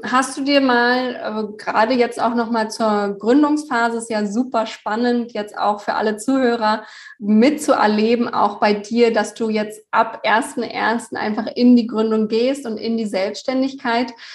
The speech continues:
Hattest du da noch mal irgendwelche Hürden oder irgendwas zu überwinden? Oder ist noch irgendwas zu überwinden für dich, ähm, weil du einfach jetzt gerade so richtig frisch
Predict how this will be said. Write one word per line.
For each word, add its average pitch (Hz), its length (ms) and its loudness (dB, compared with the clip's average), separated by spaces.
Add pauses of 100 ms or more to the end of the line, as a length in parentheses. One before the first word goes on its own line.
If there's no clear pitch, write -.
(280)
Hattest - 380 -4
du 254 80 -2
da 240 120 4
noch 226 240 0
mal 214 260 0
irgendwelche 208 760 -4
Hürden 254 480 4
oder 214 340 -2
irgendwas 233 580 -2
zu - 180 -10
überwinden? 233 1040 2 (320)
Oder 214 480 0
ist 302 220 -4
noch 269 220 -2
irgendwas 233 580 0
zu - 100 -12
überwinden 214 600 0
für 220 200 -4
dich, 302 600 -2 (120)
ähm, 220 600 0
weil 226 220 2
du 226 120 0
einfach 220 240 -2
jetzt 226 260 -4
gerade 214 180 0
so 226 140 -2
richtig 240 540 -6
frisch - 580 -4